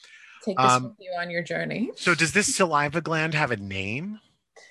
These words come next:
Speaker 1: They did name it. Let me see. It's, like, not a cool name though. Like, I wish they
Speaker 2: Well,
Speaker 1: named
Speaker 2: it's
Speaker 1: it
Speaker 2: probably, like, the
Speaker 1: the
Speaker 2: Latin
Speaker 1: Karen gland. It's called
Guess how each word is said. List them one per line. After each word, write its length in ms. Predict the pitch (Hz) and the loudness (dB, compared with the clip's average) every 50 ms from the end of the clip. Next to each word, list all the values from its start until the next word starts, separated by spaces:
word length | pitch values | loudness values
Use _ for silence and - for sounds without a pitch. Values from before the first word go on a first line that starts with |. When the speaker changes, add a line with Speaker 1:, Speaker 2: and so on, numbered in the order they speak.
| _ _ _ _ _ _ - | _ _ _ _ _ _ 0
Speaker 1:
They 120 | 233 226 | 0 0
did 260 | - - 208 233 214 190 | 0 0 0 0 0 0
name 240 | 180 180 185 180 - | -2 -2 -2 -2 -2
it. 180 | - - - 175 | -6 -8 -8 -8
Let 140 | 170 170 175 | -8 -6 -6
me 160 | 180 175 180 | -6 -8 -8
see. 300 | - - 165 165 156 - | -8 -8 -6 -6 -4 -2
It's, 200 | - 208 - - | -2 -2 0 2
like, 160 | 247 247 247 233 | 2 2 4 2
not 240 | 226 233 240 233 233 | 2 2 4 2 2
a 40 | 233 | 0
cool 260 | - - 240 233 220 | -2 0 0 0 2
name 300 | 214 214 202 208 202 196 | 0 0 -2 -4 -4 -6
though. 140 | 190 185 185 | -6 -6 -6
Like, 180 | 180 185 180 208 | -6 -6 -4 -4
I 60 | 202 | -4
wish 260 | 202 208 214 - - | -2 -4 -4 -4 -4
they 120 | - 214 208 | -4 -2 2
Speaker 2:
Well, 160 | 139 139 131 | 4 6 6
Speaker 1:
named 80 | 131 135 | 6 6
Speaker 2:
it's 100 | - - | 4 2
Speaker 1:
it 40 | - | 2
Speaker 2:
probably, 300 | 160 143 139 139 139 135 | 4 4 6 6 6 6
like, 180 | 127 123 120 - | 4 4 4 2
the 100 | 123 120 | 0 0
Speaker 1:
the 60 | 117 | 2
Speaker 2:
Latin 280 | 117 110 113 - 196 190 | 2 0 2 2 0 0
Speaker 1:
Karen 340 | 190 190 196 190 190 190 175 | 0 0 -2 -2 -2 -4 -4
gland. 580 | 175 175 175 170 165 170 165 180 214 220 - - | -2 -2 -2 0 0 -2 -2 0 -2 -2 -2 -2
It's 300 | - 190 190 - - - - | -2 -2 -2 -4 -8 -10 -10
called 460 | - - 220 208 208 202 202 202 | -4 -2 0 2 2 2 2 0